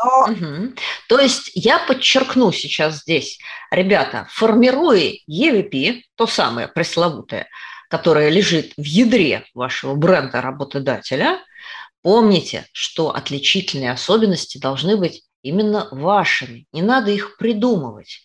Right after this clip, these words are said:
Speaker 2: Они должны быть по правде вашими.
Speaker 1: Да.
Speaker 2: То, что описывает вашу компанию и важно для ваших кандидатов.
Speaker 1: Абсолютно. И это важно для кандидатов, это важно для рынка.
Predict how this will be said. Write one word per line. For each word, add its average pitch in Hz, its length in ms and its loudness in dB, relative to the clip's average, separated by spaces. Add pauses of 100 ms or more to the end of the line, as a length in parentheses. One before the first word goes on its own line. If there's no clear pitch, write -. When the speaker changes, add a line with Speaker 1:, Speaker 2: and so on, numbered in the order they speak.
(100)
Speaker 2:
Они 143 260 -8
должны 170 420 -2
быть 180 400 -8
по 135 120 -4
правде 180 680 0
вашими. 170 680 -2 (100)
Speaker 1:
Да. 233 320 2
Speaker 2:
То, 156 180 0
что - 340 -2
описывает 202 680 -2
вашу 151 380 0
компанию 175 560 -2 (280)
и 180 120 0
важно 147 520 0
для 131 200 -2
ваших 139 580 -2
кандидатов. 139 380 -6
Speaker 1:
Абсолютно. 311 540 6
И 190 80 4
это 339 260 6
важно 302 320 6
для 233 140 6
кандидатов, 254 540 4
это 220 160 -2
важно 202 320 2
для 185 140 4
рынка. 262 380 4